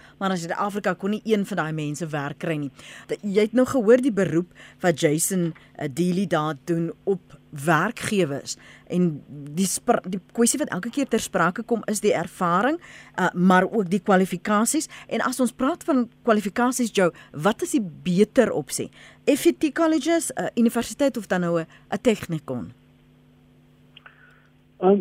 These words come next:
Speaker 2: <clears throat> eh, Lenet, eh, on-, ons praat immer van verskillende dinge en ek dink, eh,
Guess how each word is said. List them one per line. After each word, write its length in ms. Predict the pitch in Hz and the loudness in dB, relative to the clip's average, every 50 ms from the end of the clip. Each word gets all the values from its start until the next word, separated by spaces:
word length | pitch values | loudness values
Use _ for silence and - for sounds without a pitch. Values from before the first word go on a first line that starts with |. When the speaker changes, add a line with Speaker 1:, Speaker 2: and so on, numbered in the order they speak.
| - - - | 0 -4 -4
Speaker 2:
<clears throat> 560 | 208 202 - - 202 202 185 156 139 127 - - - - | -4 -4 0 2 4 4 4 4 2 -2 -6 -10 -12 -4
eh, 200 | 160 160 165 165 165 170 - - - 156 156 - _ | 0 2 2 2 2 0 -4 -6 -4 -4 -4 -4 _
Lenet, 400 | - 160 170 156 156 190 233 226 - - - - - _ - - - | -2 0 2 6 6 6 6 4 2 -4 -16 -18 -18 _ -20 -20 -12
eh, 200 | - - 165 165 151 - - _ | -6 -2 0 2 2 2 0 _
on-, 200 | - 170 170 170 | 0 0 2 2
ons 160 | 185 170 170 - | 0 0 0 2
praat 220 | - 208 208 208 | 4 4 4 6
immer 220 | 196 196 208 214 | 4 6 6 6
van 140 | 196 196 190 | 4 4 2
verskillende 520 | 190 180 165 - - 185 180 180 170 175 160 | 2 0 0 2 4 4 6 6 6 4 4
dinge 240 | 139 127 127 139 | 4 2 2 2
en 80 | 156 156 | 0 0
ek 160 | 151 143 - | -2 -2 -2
dink, 280 | - 156 160 - - - | -2 -2 -2 -2 -2 0
eh, 260 | 156 147 135 131 131 | 2 2 2 0 -2